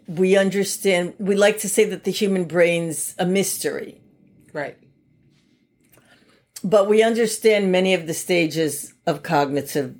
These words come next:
Speaker 1: development. But the
Speaker 2: Mm-hmm.
Speaker 1: one mysterious stage is the four-year-olds. This is the most
Speaker 2: Right.
Speaker 1: mysterious stage. So this is the weak link in human cognitive development. So is there a parallel between what we think the mystery of the human brain is and the mystery of the four-year-old brain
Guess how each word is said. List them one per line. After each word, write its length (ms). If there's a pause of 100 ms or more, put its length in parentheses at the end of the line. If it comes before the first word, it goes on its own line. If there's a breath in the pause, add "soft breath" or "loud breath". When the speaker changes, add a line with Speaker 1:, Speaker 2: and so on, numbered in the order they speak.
Speaker 1:
development. 680
But 140
the 80
Speaker 2:
Mm-hmm. 80
Speaker 1:
one 240
mysterious 680
stage 440
is 220
the 60
four-year-olds. 640
This 200
is 100
the 60
most 240
Speaker 2:
Right. 80
Speaker 1:
mysterious 500
stage. 220
So 120
this 220
is 140
the 100
weak 320
link 420
in 160
human 380
cognitive 540
development. 500 (360 loud breath)
So 340 (120 loud breath)
is 200
there 180
a 100
parallel 840
between 640 (240 loud breath)
what 140
we 100
think 300
the 80
mystery 420
of 100
the 80
human 360
brain 340
is 180
and 220
the 60
mystery 500
of 140
the 100
four-year-old 680
brain 320